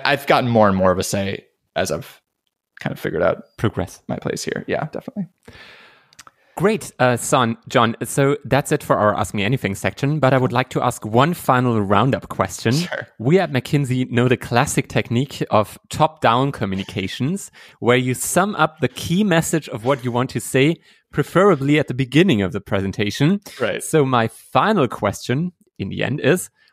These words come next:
Speaker 2: what is it that you would like our listeners to get out of our podcast episode today?
Speaker 1: What I want people to get out of this is, um, kind of the, the evergreen reminder to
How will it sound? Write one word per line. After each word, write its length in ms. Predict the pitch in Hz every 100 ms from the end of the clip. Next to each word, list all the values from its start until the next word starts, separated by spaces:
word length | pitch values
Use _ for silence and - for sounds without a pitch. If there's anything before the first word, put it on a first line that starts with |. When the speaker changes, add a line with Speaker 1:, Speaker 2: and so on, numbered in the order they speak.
| _
Speaker 2:
what 360 | - 113 175 -
is 180 | 127 139
it 220 | 139 139 -
that 220 | - 110 107
you 160 | 120
would 120 | 143
like 220 | 110 110 -
our 200 | 104 107
listeners 440 | 104 - 123 107
to 100 | -
get 140 | 107 98 -
out 160 | 107
of 80 | 117
our 180 | 98 95
podcast 540 | - 104 - - 98 -
episode 460 | 101 98 - 95
today? 340 | - 101 - 104 _ _ _ _ - _ _ _ _ _ _ _ _ _ _ _ _ _ _ _ _ _ _ _ _ _ _ _ _ _ _
Speaker 1:
What 200 | 127 131
I 140 | 139
want 340 | 160 151 147 135
people 280 | - 147 120
to 60 |
get 200 | 107 107
out 160 | 101 101
of 80 | 95
this 340 | 98 - - _
is, 420 | 98 95 - - -
um, 600 | 62 57 53 - 135 _ _ _ _ _ _ _ _ _ _ _ _ _ _ _
kind 160 | - 165
of 80 | 131
the, 220 | 123 104
the 240 | 117 113
evergreen 580 | 127 127 117 120 113 110 -
reminder 500 | 113 117 123 120 117
to 500 | - 113 107 104